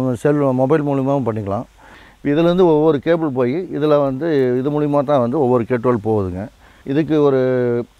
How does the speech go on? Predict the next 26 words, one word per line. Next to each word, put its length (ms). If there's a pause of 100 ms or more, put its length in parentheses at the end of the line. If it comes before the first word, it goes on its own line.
(120)
எட்டு 220
கேட்வால் 380
போகுங்க, 380 (200)
இதுக்கு 240
ஒரு 100
எட்டு 180
கேட்வால் 340
போகுங்க. 380 (220)
இதுக்கு 240
வந்து, 320
ம-, 280
எட்டு 160
கேட்வால் 360
வச்சுருக்காங்க, 560
ஆனா 300
நம்மகிட்ட 460
மிச்சம் 640
ரெண்டு 180
கேட்வால் 400
போயிட்டுருக்கு. 460 (400)
கிணத்துல 340
தண்ணி 280
இல்லைனாலும் 520
மோட்டர் 260
ஆஃப் 180
ஆகிக்கும், 320